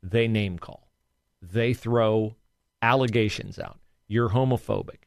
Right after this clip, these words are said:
You're transphobic. You don't respect the science." They don't offer solutions. They don't offer convincing arguments. They name call.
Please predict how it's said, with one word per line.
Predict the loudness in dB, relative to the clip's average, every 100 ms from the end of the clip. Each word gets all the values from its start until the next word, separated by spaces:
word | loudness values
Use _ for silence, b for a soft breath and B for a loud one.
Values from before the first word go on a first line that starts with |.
| _ -4
You're | 0 0
transphobic. | -2 -2 0 0 0 -2 -2 -2 -2 -10 _ _ _ _ _ _ _ _ _ _ _ _ _ _ -4
You | 2 4
don't | 4 2 0
respect | -2 -2 -2 -2 -2
the | -6
science." | -4 -4 -6 -14 _ -20 _ _ _ _ _ _ _ _ _ _ _ _ -2
They | 2
don't | 2 2 -2 -2
offer | 0 0 -2 -6 -6 -10
solutions. | -8 -4 0 0 -2 -4 -12 -6
They | -2
don't | 2 2 0 _ _
offer | 0 2 0 -2 -2 -4 _
convincing | -2 0 0 0 -2 -4 -6 -4
arguments. | -4 -6 -12 -20 -12 -2
They | 0
name | 0 -4
call. | -8 -12